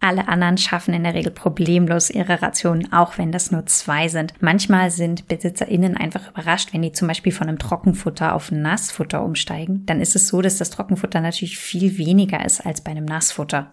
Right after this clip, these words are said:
weil das Nassfutter einfach einen größeren Wassergehalt hat und somit eine viel größere Menge ist.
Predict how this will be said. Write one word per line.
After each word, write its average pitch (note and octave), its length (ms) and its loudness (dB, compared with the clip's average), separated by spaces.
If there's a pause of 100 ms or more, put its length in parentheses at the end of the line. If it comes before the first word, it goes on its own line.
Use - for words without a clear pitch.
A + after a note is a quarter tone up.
(100)
weil G3 120 4
das F#3+ 140 2
Nassfutter E3+ 480 0
einfach D#3+ 320 -6
einen F3+ 80 -4
größeren E3+ 420 -4
Wassergehalt E3+ 540 -2
hat - 140 -10
und E3+ 140 -6
somit E3+ 300 -4
eine D#3 140 -8
viel F3+ 200 -12
größere - 380 -4
Menge E3+ 380 4
ist. - 140 0